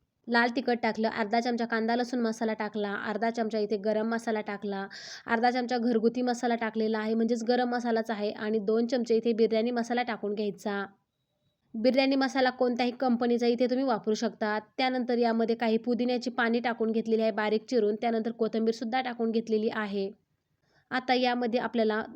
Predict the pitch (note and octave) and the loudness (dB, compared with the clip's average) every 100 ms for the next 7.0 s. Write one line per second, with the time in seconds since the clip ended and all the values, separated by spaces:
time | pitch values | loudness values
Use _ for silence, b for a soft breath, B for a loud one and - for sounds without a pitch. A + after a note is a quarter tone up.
0 | - _ _ _ _ G#3+ B3+ C4 C#4 A3+ | -18 _ _ _ _ -2 0 2 2 2
1 | A#3+ A#3 A3+ B3 B3+ B3+ A#3+ B3+ A#3+ B3 | 2 0 2 2 4 4 2 2 4 4
2 | B3 G#3+ A#3 A#3 A3 G#3+ A3+ G#3+ A3 G#3+ | 4 0 2 2 2 2 0 2 0 0
3 | A#3+ C4 C4+ C4+ A#3+ A#3+ B3+ A#3+ A#3 A#3 | 0 2 2 2 2 2 2 2 4 6
4 | A3 A3+ G#3+ G#3 G#3+ G#3 G#3 G3+ G3+ G#3 | 6 4 2 2 4 2 0 -2 -4 -4
5 | B B B A3+ B3+ B3 A#3+ B3+ A#3+ A3 | B B B 0 0 0 -2 -2 -2 -2
6 | G#3+ G#3 G#3 G3+ G#3 B3 A#3 A3+ - | 0 -2 0 -2 0 -2 0 0 0